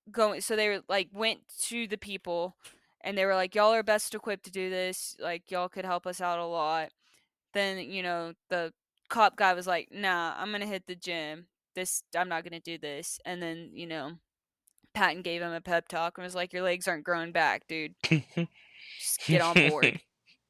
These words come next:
Speaker 2: <laughs>
Speaker 1: So he convinced that guy to help him.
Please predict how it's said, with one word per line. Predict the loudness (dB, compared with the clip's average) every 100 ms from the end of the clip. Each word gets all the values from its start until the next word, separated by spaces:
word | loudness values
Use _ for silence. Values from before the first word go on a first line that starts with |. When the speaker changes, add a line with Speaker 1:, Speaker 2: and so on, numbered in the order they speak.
| -18
Speaker 2:
<laughs> | -14 -12 -14 _ _ _ _ _ _ _ _ _ _ _ _ _ _
Speaker 1:
So | 2
he | 2 0
convinced | -2 2 2 4 0 0 -10 _ _ _
that | 8 8
guy | 10 8
to | 8
help | 4 2 2
him. | -2 -2